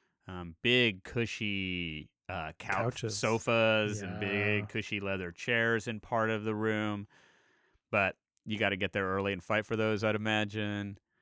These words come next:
Speaker 1: But it's very, very pretty, very well designed, a really comfortable space, and I'm looking forward to the restaurant opening.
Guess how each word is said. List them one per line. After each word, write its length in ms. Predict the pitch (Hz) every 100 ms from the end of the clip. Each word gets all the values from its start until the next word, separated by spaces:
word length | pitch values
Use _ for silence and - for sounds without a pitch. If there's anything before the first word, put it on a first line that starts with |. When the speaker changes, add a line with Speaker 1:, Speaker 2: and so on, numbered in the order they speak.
| _ _ -
Speaker 1:
But 120 | 123
it's 120 | 117 -
very, 280 | 123 143
very 140 | 127 104
pretty, 420 | - 95 85 82 _ _ _ -
very 240 | 120 117
well 240 | 107 101
designed, 720 | 95 87 92 87 85 82 82 82 -
a 60 | 98
really 440 | 101 110 98 95
comfortable 640 | - 92 85 98 85 85 82
space, 500 | - 87 80 78 -
and 80 | 87
I'm 120 | 87
looking 240 | 90 87
forward 340 | - 95 87 85
to 80 |
the 80 | 90
restaurant 460 | 82 80 - 82 80
opening. 440 | 78 - 78 76